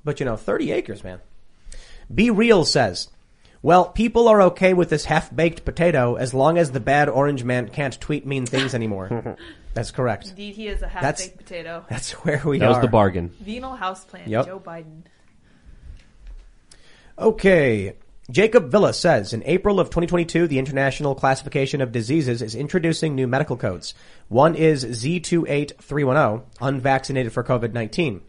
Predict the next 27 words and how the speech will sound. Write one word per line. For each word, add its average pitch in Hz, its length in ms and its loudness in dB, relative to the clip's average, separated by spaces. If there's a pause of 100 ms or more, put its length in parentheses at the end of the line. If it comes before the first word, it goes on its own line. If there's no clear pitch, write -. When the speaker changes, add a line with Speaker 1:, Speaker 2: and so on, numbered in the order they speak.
(340)
Speaker 1:
I 127 120 0
work 170 360 4
in 139 360 -2
H 165 220 -2
I 160 140 4
M 127 240 0
as 117 400 -2
a 110 300 -4
R 120 300 2
H 120 300 -2
I 113 180 -2
A." 104 200 -2
Do 110 80 -6
you - 20 -2
know 127 40 -4
what 123 60 -12
that 139 120 -4
means, 147 340 -8
Lydia? 131 200 -6
Speaker 2:
I - 20 -6
have 190 120 -10
no 233 180 -6
idea 190 320 -8
what 170 80 -14
Speaker 1:
Okay. - 200 -6
Speaker 2:
that 160 180 -16
is. - 140 -20